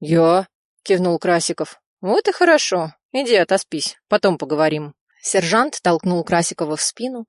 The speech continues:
и тот, поднявшись, направился к двери. Демидов подошёл к телефону и позвонил в прокуратуру. "Я видел вашего задержанного", сообщил Кемелёву.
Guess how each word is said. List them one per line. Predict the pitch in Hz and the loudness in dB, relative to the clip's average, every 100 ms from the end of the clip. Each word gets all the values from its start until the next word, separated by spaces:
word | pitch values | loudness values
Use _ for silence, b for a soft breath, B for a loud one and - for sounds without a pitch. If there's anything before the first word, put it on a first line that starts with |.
| - | -8
и | |
тот, | - 254 - | 0 2 2
поднявшись, | 208 208 202 196 185 - - | -2 0 -2 -2 -6 -8 -6
направился | 175 - 165 170 175 175 | -6 -2 0 0 -2 -4
к | 156 | -6
двери. | 160 156 147 139 _ _ - | -4 -4 -6 -10 _ _ -6
Демидов | 175 220 277 - | 0 0 0 -2
подошёл | 180 180 - 185 | -2 -2 0 -2
к | - | -2
телефону | 180 156 - 269 254 226 - | -6 -6 -4 -6 -6 -14 -10
и | 320 | -4
позвонил | 214 170 175 180 | -2 0 0 -2
в | 190 | -4
прокуратуру. | - 190 180 170 - 147 143 147 _ _ _ - | -6 -6 -2 -2 -4 -10 -10 -16 _ _ _ 0
"Я | 262 | 2
видел | 359 220 190 | 4 4 4
вашего | 180 170 170 160 | 4 2 0 2
задержанного", | 175 185 165 160 156 143 156 - - | 2 4 2 0 -4 -6 -8 -12 -8
сообщил | - 160 - 170 156 | -2 0 0 -4 -4
Кемелёву. | 170 165 160 151 151 | -6 -2 -2 -2 -6